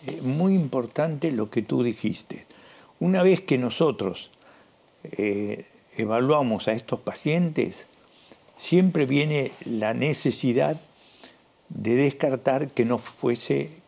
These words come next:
o no sea una enfermedad de Parkinson. Y lo que vemos, eh, en estos pacientes que cuando son medicados adecuadamente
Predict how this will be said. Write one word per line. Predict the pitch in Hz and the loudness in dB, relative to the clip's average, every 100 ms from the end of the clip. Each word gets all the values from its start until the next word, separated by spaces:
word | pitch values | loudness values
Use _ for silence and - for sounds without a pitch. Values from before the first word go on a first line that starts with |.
| _ - - | _ -20 -6
o | 101 | -4
no | 107 120 | -2 -2
sea | - 131 127 | 0 2 2
una | 139 113 | 0 -4
enfermedad | 107 107 101 107 110 | -4 -4 -2 -2 0
de | 101 | -2
Parkinson. | 101 90 - - - - - _ _ - - - - _ | -4 -8 -8 -12 -16 -18 -20 _ _ -20 -20 -20 -20 _
Y | 139 | 2
lo | 160 165 | 4 4
que | 196 | 4
vemos, | 214 220 196 165 - | 4 4 2 0 -2
eh, | 139 131 _ - | -6 -8 _ -6
en | 131 | -2
estos | 165 - 165 | -2 0 0
pacientes | - 131 190 190 170 | 0 0 2 2 0
que | - 127 | 0 -2
cuando | - 131 139 135 | 0 0 0 -2
son | 127 - 180 143 120 | -2 2 2 2 0
medicados | 127 120 120 143 117 101 95 | 2 0 0 0 2 0 -2
adecuadamente | 113 107 107 160 160 143 135 180 170 151 - | -2 -2 -2 0 2 0 0 0 0 -2 -6